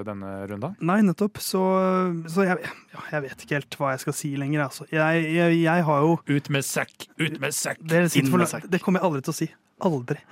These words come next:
Speaker 2: Zack må begynne å kjøre selv.
Speaker 3: Ja.
Speaker 2: Det tror jeg er faktisk
Speaker 1: Da
Speaker 2: løsningen der.
Speaker 1: blir det stor bil.
Speaker 2: Da blir det stor bil. Ehm, ja. Nei, eh, har vi noe mer å si?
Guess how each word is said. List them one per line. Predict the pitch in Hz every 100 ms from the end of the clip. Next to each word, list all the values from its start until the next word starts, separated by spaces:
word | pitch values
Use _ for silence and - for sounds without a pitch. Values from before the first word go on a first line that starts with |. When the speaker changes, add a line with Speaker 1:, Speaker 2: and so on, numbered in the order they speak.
| -
Speaker 2:
Zack | - 180 -
må | 190
begynne | 170 170
å | 165
kjøre | 156 143
selv. | 165 151 - - -
Speaker 3:
Ja. | 123
Speaker 2:
Det | 165 165
tror | 170
jeg | 165 165
er | 180
faktisk | 151 160 131
Speaker 1:
Da | 160
Speaker 2:
løsningen | 123 131 135
der. | 147
Speaker 1:
blir | 147
det | 160 185
stor | 143
bil. | 143 160 175 - - -
Speaker 2:
Da | 139
blir | 190
det |
stor | 185 190
bil. | 185 202
Ehm, | 202 170 185 185 185 180 180 180 170
ja. | 160 143 - -
Nei, | 185 214 208
eh, | 196 190 190 190 -
har | - 190
vi | 202
noe |
mer | 196
å |
si? | 185